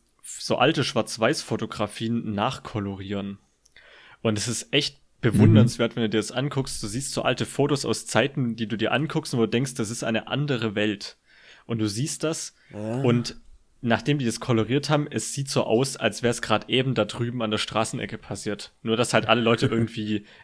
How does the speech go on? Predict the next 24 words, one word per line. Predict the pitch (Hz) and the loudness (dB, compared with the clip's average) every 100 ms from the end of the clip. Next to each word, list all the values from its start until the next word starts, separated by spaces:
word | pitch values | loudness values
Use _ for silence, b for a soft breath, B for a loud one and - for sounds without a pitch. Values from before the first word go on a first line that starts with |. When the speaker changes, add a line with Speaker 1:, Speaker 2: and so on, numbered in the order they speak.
| B | B
Speaker 1:
ärmlicher | 113 120 120 113 | 4 6 4 0
aussehen | 104 104 - 104 | -2 -2 -2 -4
im | 101 | -2
Normalfall. | 101 104 101 107 101 - B B B B - | -4 -4 -4 -6 -6 -12 B B B B -2
Und | 117 | -2
es | 147 | -2
ist | 135 | -2
irgendwie | 139 139 127 101 - | 0 0 0 -4 0
cool, | 156 | 2
weil | 123 | 2
du | 110 | 0
plötzlich | 104 131 135 - 127 - - | 0 -4 -4 -4 -6 -6 -10
eine | - 113 | -4 -4
viel | - - 160 | -4 -4 -4
größere | - - 151 - 131 110 | -4 -2 -2 -2 -2 -2
Nähe | 104 104 127 156 151 | -2 -2 -2 -2 -2
zu | - 110 | -4 -4
den | 110 104 | -2 -2
Situationen | 107 127 113 104 - 139 156 | -6 -6 -4 -4 -2 0 0
bekommst, | 117 - 117 131 | -2 -2 -2 -2
obwohl | 113 135 | -4 -2
du | 139 | -2
keinerlei, | - - 156 170 147 139 147 139 B B B B - | -4 -4 -2 -2 -2 -2 -2 -6 B B B B -4
ähm, | 123 120 117 113 104 | 2 2 4 2 -2